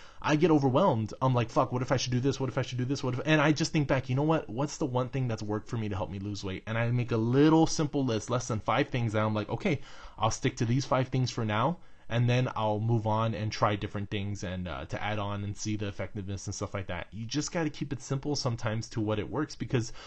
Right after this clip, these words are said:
over time your body gets adjusted to workouts, and then you have to make adjustments and whatnot from there. So, like I said, just keep it simple. Just keep it simple.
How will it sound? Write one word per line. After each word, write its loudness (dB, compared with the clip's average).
over 6
time 2
your 2
body 4
gets -2
adjusted -2
to -2
workouts, -2
and -2
then 0
you 0
have -2
to -4
make -4
adjustments -4
and -4
whatnot -4
from -4
there. -2
So, 0
like -2
I 2
said, -2
just -6
keep -4
it -4
simple. -2
Just -6
keep -4
it -8
simple. -8